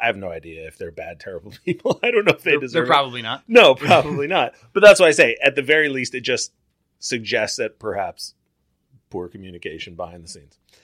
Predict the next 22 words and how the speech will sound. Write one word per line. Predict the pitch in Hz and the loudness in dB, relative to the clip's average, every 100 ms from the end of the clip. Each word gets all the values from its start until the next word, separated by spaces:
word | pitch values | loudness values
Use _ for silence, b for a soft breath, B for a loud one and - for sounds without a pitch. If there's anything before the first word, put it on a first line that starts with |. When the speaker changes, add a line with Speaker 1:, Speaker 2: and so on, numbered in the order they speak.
| b b b _ - | b b b _ 0
Speaker 1:
Uh, | 127 135 | 2 4
that | 151 185 | 4 4
is | 190 | 2
gonna | 185 160 | -2 -2
bring | 156 151 | -4 -4
us | - | -4
to | 139 | -4
Edmonton | 123 131 127 131 113 | -2 -4 -6 -8 -10
and | 104 95 | -12 -12
Calgary, | - 113 107 90 85 | -6 -4 -4 -10 -14
two | 82 - 120 | -14 -12 -12
teams | - 110 104 98 | -10 -10 -10 -12
that, | 101 90 82 - | -8 -8 -10 -8
uh, | 95 87 | -8 -8
finished | 110 95 | -12 -10
ahead | 113 131 143 | -4 -4 -4
of | |
the | 123 | -8
Kings | 127 117 107 | -12 -12 -14
in | 98 | -16
the | |
playoffs, | 95 104 104 92 - | -14 -8 -6 -6 -10